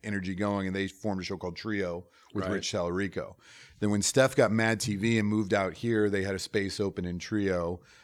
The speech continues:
Speaker 1: uh, and then they asked me to join that group, and that's what became Dasseriski, which has been my main troupe for the last fifteen years or so.
Speaker 2: Right, but again, and yeah, 'cause Dasseriski to me is very similar, uh,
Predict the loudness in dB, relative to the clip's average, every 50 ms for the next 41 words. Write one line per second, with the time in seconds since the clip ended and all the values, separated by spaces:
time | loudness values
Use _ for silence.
0 | -20 _ _ -2 0 2 4 4 4 4 4 4 2 0 -2 -4 -4 -4 -2 -2
1 | 0 0 0 0 0 -2 -4 -4 -6 -6 -4 -4 -4 -6 -6 -6 -4 -4 -4 -6
2 | -6 -4 -4 -2 -2 -2 -2 -4 -4 -4 -6 -8 -6 -6 -8 -6 -6 -6 -4 -4
3 | -4 -4 -4 -6 -8 -8 -8 -8 -10 -12 -12 -10 -10 -10 -10 -12 -14 -14 -12 -10
4 | -8 -8 -8 -8 -8 -8 -8 -8 -10 -10 -8 -10 -10 -10 _ -14 -12 -10 -8 -6
5 | -6 -8 -10 -12 -16 -20 _ _ _ _ -16 -16 -16 -14 -14 -14 -12 -12 -14 -14
6 | -14 -16 -16 -20 -20 -18 -18 -18 -18 -20 _ _ _ _ _ _ _ -4 -2 -2
7 | -2 -2 -4 -6 -4 -4 -6 -6 -10 _ _ _ -10 -6 -6 -6 -6 -8 _ _
8 | _ -6 0 0 0 0 -2 -10 -16 -16 -12 -4 0 0 0 0 -2 -8 -20 -20
9 | -20 -20 -20 -20 -14 -6 -6 0 2 4 4 4 4 2 2 2 2 0 -2 -2
10 | -2 -2 0 2 4 4 4 2 0 -2 -4 -4 -4 -2 2 2 2 2 0 0
11 | -2 0 0 0 0 0 0 -2 -2 -4 -10 -20 -20 -20 -20 -10 -2 -2 0 0
12 | 0 -2 -4